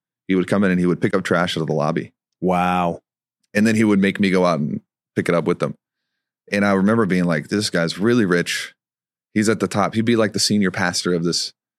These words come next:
Speaker 1: organization, but he's not in a green room. He's not being chauffeured around with, like, a, an armor bearer. He's just picking up trash." It's
Speaker 2: Wow.
Speaker 1: like, maybe what I, what I thought was leadership is different. And so he started sort of teaching me that. Promoted from there into, um,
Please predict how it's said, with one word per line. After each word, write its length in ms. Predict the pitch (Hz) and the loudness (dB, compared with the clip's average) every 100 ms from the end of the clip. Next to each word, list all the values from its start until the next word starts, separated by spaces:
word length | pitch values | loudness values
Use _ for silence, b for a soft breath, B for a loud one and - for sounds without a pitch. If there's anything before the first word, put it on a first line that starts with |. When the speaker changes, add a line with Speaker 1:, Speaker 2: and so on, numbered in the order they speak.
| _ _ | _ _
Speaker 1:
organization, 720 | 95 95 90 85 87 87 78 - _ _ _ - | -2 0 0 0 0 -2 -4 -6 _ _ _ -2
but 80 | 98 | 0
he's 100 | 98 | 2
not 160 | 107 | 2
in 80 | 110 | 2
a 40 | |
green 260 | 87 92 92 | 2 2 2
room. 200 | 92 92 | 2 0
He's 160 | 92 87 | 0 0
not 160 | 104 | 0
being 160 | 101 95 | 2 0
chauffeured 380 | - 92 - 90 | 0 -2 0 0
around 300 | 87 87 85 | 0 0 -2
with, 140 | 80 | -2
like, 180 | 85 80 | -2 0
a, 200 | 82 76 _ _ - | -4 -4 _ _ -10
an 80 | - | -2
armor 280 | 92 90 87 | 0 2 2
bearer. 420 | 85 85 85 - _ _ _ | 2 2 0 -4 _ _ _
He's 180 | 104 95 | -2 0
just 160 | 104 - | -2 -2
picking 220 | 95 95 | 0 0
up 100 | 87 | 0
trash." 500 | 98 92 82 - - _ _ _ - | 0 0 -2 -8 -14 _ _ _ -2
It's 80 | 92 | 0
Speaker 2:
Wow. 100 | 87 | 2
Speaker 1:
like, 80 | 101 | 2
maybe 240 | 123 156 | 2 2
what 180 | 151 123 | 2 2
I, 80 | 98 | 2
what 260 | 82 95 | 2 2
I 60 | 87 | 2
thought 220 | 92 78 | 0 0
was 100 | 82 | 0
leadership 360 | 87 82 - - | -2 -2 -6 -10
is 80 | - | -6
different. 360 | 90 - 80 - _ _ - | -6 -4 -10 -12 _ _ -6
And 80 | - | -2
so 80 | 98 | 0
he 80 | |
started 240 | 92 104 85 | 2 0 0
sort 220 | - 82 | -2 -2
of 60 | 78 | -2
teaching 280 | 90 - | -4 -2
me 80 | 80 | -2
that. 260 | 78 76 76 _ _ _ _ | -2 -2 -6 _ _ _ _
Promoted 360 | 110 101 98 95 | 0 2 2 0
from 160 | - 90 | 0 0
there 220 | 90 92 | 2 2
into, 340 | 87 - 85 85 | 0 0 0 2
um, 320 | 82 78 | 0 -2